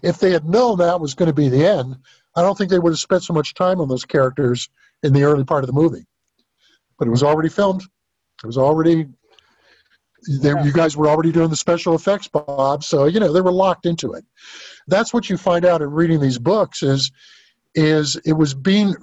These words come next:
Speaker 1: uh, Bob Weiss told me it was the most difficult movie he ever made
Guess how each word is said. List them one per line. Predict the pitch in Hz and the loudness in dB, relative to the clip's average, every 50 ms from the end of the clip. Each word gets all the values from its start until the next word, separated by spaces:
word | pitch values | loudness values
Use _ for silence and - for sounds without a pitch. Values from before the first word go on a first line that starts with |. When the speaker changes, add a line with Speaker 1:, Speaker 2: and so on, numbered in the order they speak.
| 147 - - | -10 -6 -4
Speaker 1:
uh, | 151 151 143 | -2 -2 -2
Bob | 127 - 165 202 214 190 190 | 0 0 0 0 0 -2 0
Weiss | 196 202 202 196 180 - - | 0 2 2 2 -2 -4 -10
told | - - 202 196 214 208 190 | -8 -4 -2 -2 -2 0 0
me | 160 147 | 0 0
it | 143 143 | 0 0
was | 139 151 143 143 135 - - | 0 0 0 0 -2 -6 -2
the | - 147 | -2 0
most | 143 156 160 160 - - | 0 0 0 -2 -2 -2
difficult | 180 170 - 180 - 180 175 175 175 - _ _ _ - | -4 -2 -2 -4 0 0 0 0 0 -6 _ _ _ -4
movie | 160 160 160 156 170 | 0 0 2 2 2
he | 160 170 165 156 | 2 2 2 2
ever | 143 143 135 | 2 0 0
made | 147 160 208 196 135 101 110 120 | 0 0 0 0 -2 -6 -8 -14